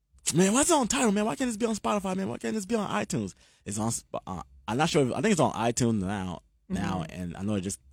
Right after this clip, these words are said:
Speaker 1: hopped on, uh, Spotify,
Speaker 2: Spotify,
Speaker 1: if you're,
Speaker 2: yeah.
Speaker 1: like, a premium subscriber. Uh, I'm not a premium subscriber, but I got the hookups.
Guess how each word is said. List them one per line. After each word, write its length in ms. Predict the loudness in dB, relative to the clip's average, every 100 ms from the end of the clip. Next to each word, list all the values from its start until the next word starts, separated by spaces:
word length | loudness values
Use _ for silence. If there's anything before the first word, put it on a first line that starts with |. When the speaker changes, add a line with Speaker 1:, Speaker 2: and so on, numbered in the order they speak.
| -8
Speaker 1:
hopped 240 | -8 -4
on, 140 | -4 -6 -10 -20 -10
uh, 120 | -8
Spotify, 360 | -4 0 0 2
Speaker 2:
Spotify, 240 | 0 0
Speaker 1:
if 100 | 0
you're, 100 | 2
Speaker 2:
yeah. 60 | 2
Speaker 1:
like, 100 | -2
a 40 |
premium 500 | 0 2 4 2 -2 -6 -20 -20 _ _
subscriber. 640 | -14 -8 0 2 2 -2 -8 _ _ _ _ _ -6
Uh, 300 | -2 -2 -2 -6 -14 -20 _ _ _ _ _ _ _ _ _ -2
I'm 180 | 2 4
not 140 | 4
a 40 | 4
premium 420 | 4 4 2 2
subscriber, 600 | -2 -8 0 2 2 0
but 400 | 2 4 4 2 -8 _ _ _ -14
I 60 | -10
got 120 | -8
the 60 | -6
hookups. 500 | -4 -2 -4 -6